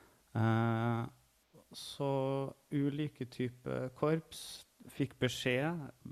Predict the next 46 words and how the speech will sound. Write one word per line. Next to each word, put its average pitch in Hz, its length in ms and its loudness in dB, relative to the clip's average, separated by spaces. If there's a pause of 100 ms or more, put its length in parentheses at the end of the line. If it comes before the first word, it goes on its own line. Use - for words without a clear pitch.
(180)
tydelig 123 420 4
beskjed 101 320 2
av 101 80 6
min 98 160 2
storesøster - 560 -2
at - 220 -8
det, - 100 0
at - 380 -10
det, 123 60 4 (120)
at, - 320 -6
at 117 240 -4
kanskje 110 320 2
ikke 123 160 -6
du 117 80 4
kan 104 160 4
leve 98 320 6
av 98 80 4
å 92 140 2
være 87 180 0
kornettist, - 680 -2
Marius. - 260 -6 (800)
Eh, 113 480 4
og 113 220 0
så 123 100 -4
tenkte 120 240 4
jeg, 113 80 4
«Nei, 120 160 6 (160)
det 123 80 4
er 113 380 2
jo 113 100 0
kanskje 101 380 0
riktig 104 400 0
det.» 98 100 4
Så - 80 -2
da, 113 140 4 (100)
eh, 101 540 2 (180)
søkte - 300 2
jeg - 20 8
meg 110 80 8
inn 110 80 4
på 101 80 4
videregående, 101 400 4
så - 140 -4
søkte 98 240 2
jeg - 80 -2
kokkelinje. 147 480 4